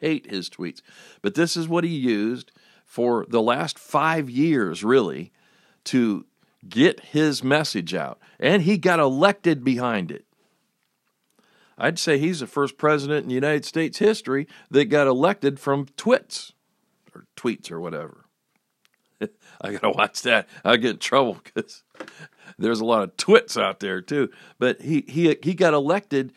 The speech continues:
you know, because he, he had the veracity to stand up and say what he really meant and, and how he felt. And, you know, people, you know, sometimes I really, I told my wife, I said, you know, I wish he'd be a little more careful with his tweeting.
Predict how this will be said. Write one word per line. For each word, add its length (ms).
you 140
know, 180
because 440
he, 140
he 260
had 240
the 200
veracity 840
to 100
stand 460
up 180
and 200
say 480
what 180
he 120
really 340
meant 260
and, 260
and 180
how 180
he 80
felt. 440
And, 340
you 140
know, 300
people, 400
you 160
know, 680
sometimes 520
I 80
really, 400
I 100
told 240
my 140
wife, 300
I 60
said, 200
you 80
know, 200
I 100
wish 340
he'd 180
be 100
a 80
little 380
more 220
careful 500
with 100
his 160
tweeting. 560